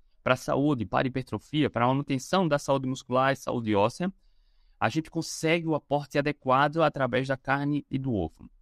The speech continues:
da comida de verdade. Basicamente, todo mundo consegue, tá?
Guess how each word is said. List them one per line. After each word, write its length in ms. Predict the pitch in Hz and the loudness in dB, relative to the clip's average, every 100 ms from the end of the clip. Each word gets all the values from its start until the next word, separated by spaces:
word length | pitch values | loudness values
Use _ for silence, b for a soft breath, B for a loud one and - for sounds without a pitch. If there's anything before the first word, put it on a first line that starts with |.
| - | 0
da 100 | 107 | 0
comida 320 | - 156 127 | 2 2 2
de 80 | 92 | -2
verdade. 400 | 85 - 67 - - _ _ _ _ | -6 -6 -6 -8 -20 _ _ _ _
Basicamente, 500 | - - - 123 123 | -4 -2 0 0 -2
todo 220 | - 160 | -2 0
mundo 240 | 135 127 120 | 2 2 0
consegue, 480 | - 80 - 67 - _ _ - | -4 -10 -8 -8 -10 _ _ 0
tá? 180 | 120 | 0